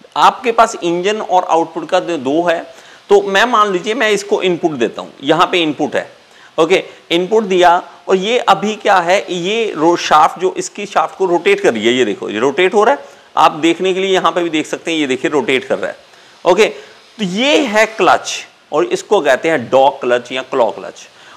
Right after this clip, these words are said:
और ये हमारे पास जब देखेंगे, देखिए, क्लच हमने जब प्रेस करना है, तो ये स्प्रिंग प्रेस हुआ और ये अलग हो गया, अलग हो गया। अब इसको घुमाओ, क्या दिक्कत है? आगे shaft घूम ही नहीं रही है,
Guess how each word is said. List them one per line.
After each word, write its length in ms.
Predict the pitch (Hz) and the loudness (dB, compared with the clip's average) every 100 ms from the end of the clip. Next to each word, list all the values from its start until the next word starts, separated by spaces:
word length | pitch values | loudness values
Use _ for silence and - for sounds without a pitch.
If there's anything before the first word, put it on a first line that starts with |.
| - | -2
और 120 | 214 | 0
ये 400 | 220 247 254 - - | 2 2 2 0 0
हमारे 260 | 190 202 | 4 4
पास 140 | 214 190 | 2 0
जब 180 | 220 | 0
देखेंगे, 340 | 185 180 220 214 | 2 0 0 0
देखिए, 240 | 202 226 | 0 -2
क्लच 480 | 202 - 220 226 - | -6 2 2 2 -2
हमने 280 | 196 190 196 | -6 -4 -2
जब 300 | 147 160 170 | 0 0 0
प्रेस 240 | 170 175 - | -2 -2 -2
करना 300 | 165 139 139 | -4 -2 -2
है, 140 | 170 - - - | -2 -6 -12 -4
तो 60 | |
ये 140 | 185 214 | 0 0
स्प्रिंग 400 | - 214 233 226 - - _ | 2 0 0 -2 -6 -12 _
प्रेस 240 | 185 196 233 | 2 2 2
हुआ 200 | 233 240 - - _ _ - | 0 0 -8 -20 _ _ -2
और 120 | 165 | 0
ये 160 | 196 | 4
अलग 340 | 220 - 143 113 | 4 4 2 2
हो 80 | 98 | -2
गया, 200 | 87 - - - _ | -6 -10 -16 -20 _
अलग 240 | 165 190 214 | 2 4 4
हो 120 | 220 | 4
गया। 140 | 214 | 4
अब 280 | - - 185 | 2 2 0
इसको 320 | 190 - 196 | -2 -2 -2
घुमाओ, 400 | 143 135 139 170 196 - - - _ | 0 2 4 4 0 -8 -20 -20 _
क्या 140 | 202 208 | 0 2
दिक्कत 320 | 190 - 123 | 2 0 0
है? 160 | 95 - | -2 -4
आगे 260 | - 131 160 | 0 0 0
shaft 720 | 156 143 147 - - _ - | 0 0 0 -4 -18 _ -12
घूम 200 | 113 185 | -4 -2
ही 60 | 180 | -2
नहीं 180 | 139 107 | -2 -4
रही 160 | 95 | -6
है, 140 | 98 | -10